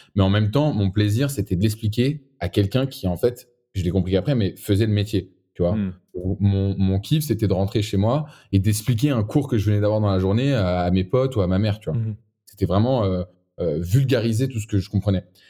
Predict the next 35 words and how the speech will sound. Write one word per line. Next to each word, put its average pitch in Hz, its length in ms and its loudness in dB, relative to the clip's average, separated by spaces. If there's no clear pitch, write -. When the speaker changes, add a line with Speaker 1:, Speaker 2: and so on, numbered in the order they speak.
Speaker 1:
Et 87 120 -2
donc, 135 260 0
euh, 98 360 2
après, 110 320 2
en, 95 880 0
je 98 80 -4
suis, - 140 -4
moi, 117 80 4
je 110 60 -2
suis 120 80 0
allé 110 100 2
aux 107 40 2
États-Unis. 104 680 0
J'ai 95 160 0
fait 101 120 -2
un, 90 220 0
un 95 80 0
master 98 300 0
spécialisé, 98 500 -2
donc, 95 160 0
dans 87 100 -2
l'entrepreneuriat 92 800 -2
à 87 100 -10
Texas - 340 -8
Tech, 147 280 -4
euh, 82 640 -4
et 95 100 0
dans 90 160 0
le, 80 340 -4
et 87 60 -4
dans 92 140 0
le, 80 260 -2
le 80 80 -4
génie 90 280 0
industriel. 92 600 -2